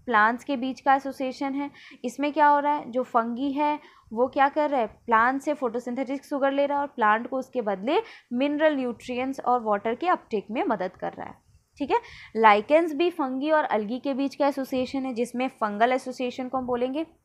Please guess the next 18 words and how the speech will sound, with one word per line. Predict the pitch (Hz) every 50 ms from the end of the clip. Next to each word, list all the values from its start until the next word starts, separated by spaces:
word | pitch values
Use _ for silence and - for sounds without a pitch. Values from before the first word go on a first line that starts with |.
| - 202 202
mycobiont, | 190 175 - - 247 254 262 262 269 285 320 392 - - - - - - - -
algal | 240 226 226 240 269 285
को | 277 302
बोलेंगे | 254 269 262 254 247 240 269 - - _ - -
phy-, | - - 196
phycobiont। | - - 214 202 190 - 247 262 277 269 277 294 330 370 403 - - - - - - - -
और | - 285 285 294 311 370
फंगस | 415 - - - _ _ - 339 320 339 339 370 392 359 - - -
क्या | - 262 254
प्रोवाइड | 254 302 285 277 277 277
कर | 262 294 262
रहा | 226
है, | 220
शेल्टर, | 226 - 247 220 220 214 262 262 269
वाटर, | 233 233 220 220 214 240 233
मिनरल | 226 226 220 214 214 233 240 247 226
algae | 214 214 214 269 269
को, | - 320 349 -